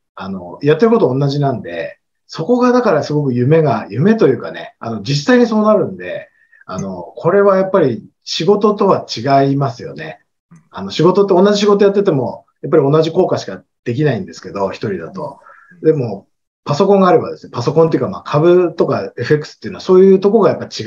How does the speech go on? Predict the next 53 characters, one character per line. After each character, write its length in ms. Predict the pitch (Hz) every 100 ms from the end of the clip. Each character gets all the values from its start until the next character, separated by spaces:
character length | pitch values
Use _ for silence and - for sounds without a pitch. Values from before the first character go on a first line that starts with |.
| 123
う 40 | 107
の 60 |
か 100 | 95
な 120 | -
っ 40 | -
て 80 | _
と 80 |
こ 100 | 80
で 60 | -
す 120 | -
ね。 260 | - - - _ -
だ 100 | 202
か 80 | 180
ら 100 | 147
技 100 | 180
術 300 | 202 - 143
を、 380 | 143 131 - - _ _ _ _ _ -
あ 100 | 160
の、 300 | 127 123 123 - _ _ _ -
手 140 | 185
に 100 | 160
し 80 | 117
ち 60 | 123
ゃ 120 | 110
う 60 |
と、 400 | - 127 98 - _
や 100 | 135
っ 40 | 135
ぱ 120 | 170
り 240 | 120 - _ _
そ 140 | -
れ 80 | 156
を 60 | 156
鍛 220 | 180 196
錬 120 | 127
し 80 | -
て 80 | 131
い 20 |
け 80 | 131
ば 100 | 95
で 80 |
す 120 | 85 87
ね、 240 | 73 - _ _ -
あ 140 | 98
の、 640 | 98 92 87 82 80 80 - -
増 100 | 175
え 100 | 226
る 100 | 160
と 140 | 95
い 60 | 92
う 60 |
か、 120 | -
も 260 | - 78